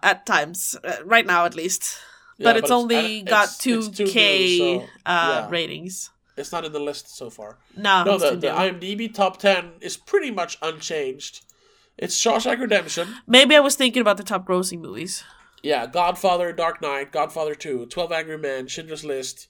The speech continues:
Speaker 2: Return of the King, Pulp Fiction, Lord of the Rings, and The Good, the Bad, and the Ugly.
Speaker 1: Yeah,
Speaker 2: Which, that's a
Speaker 1: right.
Speaker 2: pretty good list.
Speaker 1: That is a pretty
Speaker 2: Um,
Speaker 1: good list.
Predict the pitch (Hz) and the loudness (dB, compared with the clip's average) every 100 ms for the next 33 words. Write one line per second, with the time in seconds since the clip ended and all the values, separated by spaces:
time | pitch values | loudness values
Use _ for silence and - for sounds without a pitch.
0 | _ _ - - 165 165 - 165 131 123 | _ _ -14 -8 -8 -6 -8 -4 -6 -6
1 | 156 135 - 131 127 156 131 151 165 160 | -6 -6 -4 -8 -6 -8 -6 -6 -6 -6
2 | 151 139 143 131 - 135 143 143 127 123 | -6 -6 -8 -14 -12 -12 -8 -6 -6 -8
3 | 131 104 95 104 - _ - 202 185 165 | -10 -14 -16 -20 -20 _ -4 0 0 0
4 | 185 - 208 - - 190 180 165 214 190 | -4 2 4 4 0 4 4 2 2 0
5 | 170 151 - - - _ 147 165 175 156 | 0 -2 -4 -12 -18 _ -6 -4 -2 -2
6 | 143 160 151 160 165 185 - | -4 -6 -10 -14 -14 -16 -20